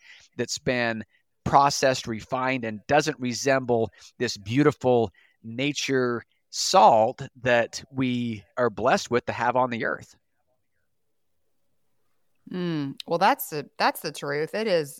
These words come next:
Speaker 2: changed quite a bit. And that's why it's so important to have you here to kind of explain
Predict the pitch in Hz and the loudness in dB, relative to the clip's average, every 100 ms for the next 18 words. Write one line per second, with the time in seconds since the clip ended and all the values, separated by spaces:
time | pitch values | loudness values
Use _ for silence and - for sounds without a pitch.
0 | - 226 233 214 - 220 185 156 175 147 | -8 -4 -4 -6 0 2 2 2 2 2
1 | - 170 190 220 233 202 - 185 180 175 | 0 0 0 2 0 0 -2 -4 -2 -4
2 | 165 165 160 156 156 151 151 147 156 143 | -2 -4 -4 -4 -6 -6 -6 -6 -8 -8
3 | - - 160 160 156 151 151 151 | -12 -12 -8 -6 -4 -4 -4 -8